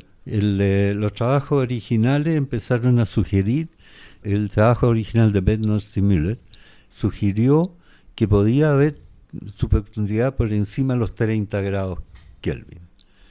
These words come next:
Y eso al principio también nadie le creía, pero después lo comprobaron, porque ellos buscaron donde nadie había buscado y donde ninguna persona en su sano juicio se le habría ocurrido buscar. No en metales, sino que en cerámica.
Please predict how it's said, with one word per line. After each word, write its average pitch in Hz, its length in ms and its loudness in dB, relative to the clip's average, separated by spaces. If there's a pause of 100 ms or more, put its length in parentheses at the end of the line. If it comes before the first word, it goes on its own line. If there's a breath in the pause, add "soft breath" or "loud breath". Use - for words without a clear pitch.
(240 soft breath)
Y 107 100 -8
eso 113 180 -4
al 95 100 -4
principio 98 480 -4
también 92 420 -4
nadie 95 280 -4
le 95 160 -6
creía, 151 500 -6
pero 110 260 -4
después 107 320 -4
lo 117 160 -6
comprobaron, 120 600 -4 (840 loud breath)
porque 156 260 0
ellos 196 240 0
buscaron 175 800 0 (160)
donde 147 340 0
nadie 180 400 0
había 170 260 0
buscado 131 680 -2
y 123 40 -4
donde 127 340 -2
ninguna 139 420 -2
persona 170 420 -2
en 143 60 -2
su 127 160 -10
sano 156 360 -4
juicio - 400 -6
se - 160 -12
le 120 120 -6
habría 123 260 -4
ocurrido 135 400 -6
buscar. 135 500 -8 (640 loud breath)
No 131 260 0
en 185 140 2
metales, 185 560 -2
sino 151 320 -2
que 143 120 -4
en 135 100 -2
cerámica. 101 680 -4